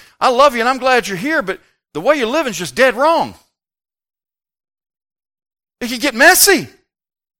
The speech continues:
But we ask God for that. So what do we do?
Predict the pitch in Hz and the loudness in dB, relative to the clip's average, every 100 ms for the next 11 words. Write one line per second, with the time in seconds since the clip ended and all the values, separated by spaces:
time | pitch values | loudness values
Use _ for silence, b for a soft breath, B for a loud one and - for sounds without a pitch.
0 | _ _ _ _ _ 349 311 320 381 403 | _ _ _ _ _ -4 4 6 8 6
1 | - 277 196 156 180 147 90 - _ _ | 4 4 4 2 -2 -2 -2 -8 _ _
2 | _ _ _ _ _ _ _ _ _ - | _ _ _ _ _ _ _ _ _ -2
3 | 339 370 381 370 370 381 415 269 | 4 6 6 6 6 6 6 2